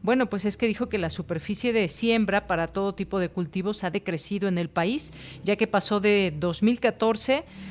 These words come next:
a veinte, de veintidós millones de hectáreas a dieciocho millones en dos mil veinte, casi cuatro millones menos. Esto se debe en parte, dice,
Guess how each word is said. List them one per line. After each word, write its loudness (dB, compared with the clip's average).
a 4
veinte, 2
de 0
veintidós 2
millones 2
de 2
hectáreas 4
a 2
dieciocho 0
millones 0
en 0
dos -4
mil 2
veinte, 2
casi -4
cuatro -4
millones -2
menos. 2
Esto 0
se 4
debe 8
en 6
parte, 8
dice, 2